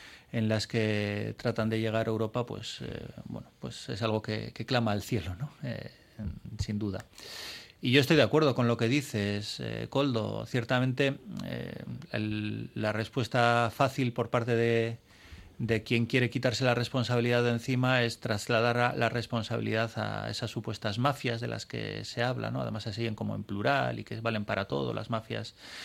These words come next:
eh, en este caso, las mafias también en, en el norte de África, las mafias que, eh, responsables de la trata de personas. Eh, efectivamente, pues hay, hay, hay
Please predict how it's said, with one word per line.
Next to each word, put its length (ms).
eh, 400
en 100
este 200
caso, 280
las 100
mafias 320
también 360
en, 440
en 320
el 160
norte 260
de 100
África, 680
las 260
mafias 520
que, 180
eh, 640
responsables 480
de 80
la 140
trata 240
de 80
personas. 720
Eh, 680
efectivamente, 680
pues 200
hay, 140
hay, 800
hay 480